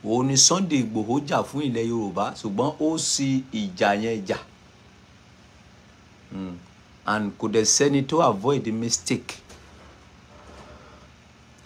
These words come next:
Nobody avoid mistake. Jagaban Tinubu, gbogbo ẹ̀ṣẹ̀ tó bá wù kí Sunday Igboho ṣẹ̀, dáríjì o.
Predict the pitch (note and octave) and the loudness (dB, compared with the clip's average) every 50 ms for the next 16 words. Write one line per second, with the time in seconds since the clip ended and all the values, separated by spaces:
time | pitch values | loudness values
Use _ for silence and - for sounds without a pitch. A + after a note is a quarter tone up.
0 | - - - B2 E3+ G3+ C#3+ - E3 E3 E3 C#3 D#3+ E3+ - - G2+ G2+ F2 E2+ | -20 -6 -2 0 0 0 0 2 4 4 4 4 2 -2 2 4 2 2 2 -2
1 | F2 G2 G#2 A2+ C3 D#3 F3+ E3+ - - - - C#3 C#3+ C3+ - - C#3 C3 - | 0 2 2 4 4 2 -2 -4 -10 -16 -8 0 2 2 2 2 -2 -8 -10 -10
2 | - - - - - - - - - - - - - - - - - - - - | -12 -20 -20 -20 -20 -20 -20 -20 -20 -20 -20 -20 -20 -20 -20 -20 -20 -20 -20 -20
3 | - - - - - - - - - - - - - - - - - - - - | -20 -20 -20 -20 -20 -20 -20 -20 -20 -20 -20 -20 -20 -20 -20 -20 -20 -20 -20 -20
4 | - - - - - - - - - F#3+ F3 F#3+ G3+ G#3 F#3+ - C4 C#4 B3+ F#3 | -20 -20 -20 -20 -20 -20 -10 4 6 6 8 10 8 8 10 10 10 10 10 8
5 | C#3+ - F#3+ G#3+ A3 A#3 A3+ G3 A3 B3 C#4+ D4+ - _ _ _ _ _ _ _ | 4 -2 -2 0 2 2 2 2 0 -4 -4 -6 -10 _ _ _ _ _ _ _
6 | _ _ _ _ _ _ _ _ - _ - - _ _ - D3 E3+ E3+ E3 D#3+ | _ _ _ _ _ _ _ _ -20 _ -20 -20 _ _ 0 2 2 2 2 6
7 | F3 F#3 F3 D#3 C#3+ C#3+ C3+ C3 C#3 E3 E3+ G#3+ A3 B3 A#3 A3+ F#3+ - - - | 8 10 10 10 8 6 2 2 2 6 8 8 8 8 6 2 -2 -10 -12 -12
8 | E3+ F3+ E3+ G3 A3 C#4+ E4 G3 F3+ D3 C3 B2 B2+ B2+ B2+ D#3 A3+ - - - | -12 -10 -8 -6 -6 -6 -6 -6 -8 -8 -8 -8 -8 -6 -6 -4 -4 -2 -2 -4
9 | D#3 A2+ - _ _ _ _ _ _ _ _ _ _ _ _ _ _ _ _ _ | -4 -6 -10 _ _ _ _ _ _ _ _ _ _ _ _ _ _ _ _ _
10 | _ _ _ _ _ _ _ _ _ _ _ _ _ _ _ _ _ _ _ _ | _ _ _ _ _ _ _ _ _ _ _ _ _ _ _ _ _ _ _ _
11 | _ _ _ - B2+ B2+ D3+ D#3 D#3 C3 A2 A#2 C3+ C3+ | _ _ _ 6 8 8 8 8 4 -4 -6 -6 -6 -6